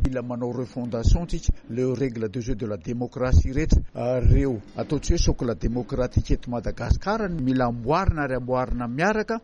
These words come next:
mba ho vainy ireny rehetrarehetra ireny hoe rehefa hidina an-dalambe na sahala amin'izany, ny mpitandro filaminana ihany no andefasana taratasy hoe hidina an-dalambe ohatran'izao izay a, ka ampio izay a, hitandrovana ny filaminana.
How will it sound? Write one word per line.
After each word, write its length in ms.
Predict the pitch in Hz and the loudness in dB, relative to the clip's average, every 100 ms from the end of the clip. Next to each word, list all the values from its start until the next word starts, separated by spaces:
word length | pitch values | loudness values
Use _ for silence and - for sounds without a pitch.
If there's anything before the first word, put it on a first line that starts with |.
| - | -2
mba 100 | 123 | 0
ho 120 | 127 | 2
vainy 400 | 101 - 160 170 | 0 0 2 2
ireny 240 | 135 131 127 | 2 2 4
rehetrarehetra 480 | - - 127 - | 6 6 6 4
ireny 240 | 135 175 180 | 4 2 0
hoe 120 | 196 - | -2 -4
rehefa 220 | 120 135 | -4 -4
hidina 300 | 120 104 110 | -4 -4 -4
an-dalambe 420 | 113 117 113 156 | -2 -2 0 0
na 120 | 175 | 6
sahala 240 | - 123 101 | 6 4 -4
amin'izany, 440 | 95 139 185 214 | 0 0 0 -4
ny 240 | 233 - | -6 -10
mpitandro 440 | 117 - 147 135 - | -10 -2 0 0 0
filaminana 680 | - 135 135 135 135 131 | 2 2 0 -2 -2 0
ihany 420 | 131 151 196 202 175 | 0 2 0 0 -2
no 220 | 151 139 | -2 -2
andefasana 680 | 123 120 113 135 - 123 | -2 -4 -4 -2 0 -2
taratasy 640 | 120 131 120 120 170 185 185 | -6 -6 -6 -4 -2 0 -2
hoe 80 | 208 - | -4 -8
hidina 320 | 110 110 113 | -8 -4 -4
an-dalambe 420 | 117 123 123 120 | -2 -2 -2 -2
ohatran'izao 520 | 123 120 107 98 139 175 | -4 -4 -6 -4 -2 0
izay 240 | 180 185 | 0 0
a, 100 | 196 | -2
ka 300 | - - 120 | -4 -4 -4
ampio 380 | 117 - 190 185 | -4 -6 -4 -2
izay 440 | 139 151 180 185 | 2 2 2 2
a, 140 | 196 190 - | 2 0 -6
hitandrovana 560 | - 135 131 131 117 123 | -2 2 2 2 2 0
ny 20 | |
filaminana. 680 | - 131 127 131 143 113 | 0 0 0 0 0 0